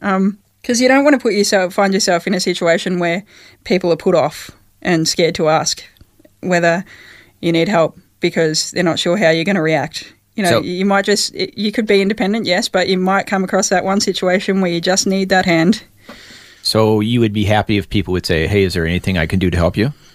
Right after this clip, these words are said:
Speaker 1: Yeah. And, you know, I'm, I'm quite comfortable to say no thanks,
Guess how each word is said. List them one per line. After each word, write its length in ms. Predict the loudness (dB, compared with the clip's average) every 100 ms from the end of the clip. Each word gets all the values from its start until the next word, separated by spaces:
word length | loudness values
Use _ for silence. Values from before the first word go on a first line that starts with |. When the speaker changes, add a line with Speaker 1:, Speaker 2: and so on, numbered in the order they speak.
| -20 _ _
Speaker 1:
Yeah. 200 | -4 -4 -10 _ _ _ -2
And, 340 | 0 2 -2 -4
you 100 | 0
know, 80 | 2
I'm, 240 | 2 0 0
I'm 160 | -2 0
quite 180 | 0
comfortable 340 | 0 -4 -2 -2
to 80 | -2
say 200 | -2 0
no 160 | -2
thanks, 420 | -2 -2 -2 -8